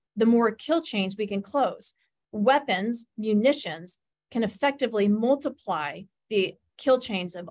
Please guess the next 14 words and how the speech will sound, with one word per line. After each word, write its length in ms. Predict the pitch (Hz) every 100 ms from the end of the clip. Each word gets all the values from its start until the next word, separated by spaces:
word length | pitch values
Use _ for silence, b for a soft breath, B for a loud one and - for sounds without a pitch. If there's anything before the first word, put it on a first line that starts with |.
| -
all 220 | 196 208
the 180 | 214 -
other 300 | 180 175 160
nodes. 500 | 156 98 - - - _ _ _ _ _ _ _ _ _ _ _ _ _ _ _ _ -
We 120 | 262
also 380 | 285 302 339 359
need 260 | 330 320 240
to 60 |
remember 240 | 208 202 202
that 120 | 214
kill 160 | 240
chains 240 | 233 240 226
are 80 | 202
not 220 | 202